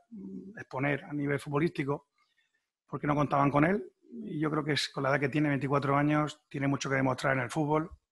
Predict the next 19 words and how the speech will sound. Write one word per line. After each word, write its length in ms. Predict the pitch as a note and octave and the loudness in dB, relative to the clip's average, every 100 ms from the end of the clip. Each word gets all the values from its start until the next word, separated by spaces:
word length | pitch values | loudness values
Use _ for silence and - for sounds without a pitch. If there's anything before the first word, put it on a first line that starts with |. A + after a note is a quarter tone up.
| _ _ _ _ _ _ - | _ _ _ _ _ _ 0
tiene 180 | D#3 | 4
mucho 220 | D3+ C#3+ D3 | 6 4 2
fútbol 260 | D#3 C#3+ | 4 4
en 40 | C3 | 4
sus 140 | C3+ | 2
botas, 460 | D#3 D3+ E3+ - - _ _ _ _ _ _ _ _ - | 4 4 4 2 -8 _ _ _ _ _ _ _ _ -8
y 120 | C#3 | -2
yo 120 | D3 | -2
creo 120 | D3 | 0
que 80 | D#3 | 2
también 160 | D3 C#3+ | 4 4
me 60 | |
gusta 360 | C#3 - C#3+ - | 2 4 4 6
apostar 580 | C#3+ C3+ C3 - C#3+ C#3+ | 4 4 2 4 6 6
por 160 | D3+ C3+ | 2 0
jugadores 560 | D3 C3+ C#3 C#3+ C#3 - | 2 4 4 2 -2 -6
que, 480 | - C#3 C3+ C3+ C3 | -8 -6 -6 -8 -10
que, 100 | - | -10
que, 200 | C3 C#3 | -8 -8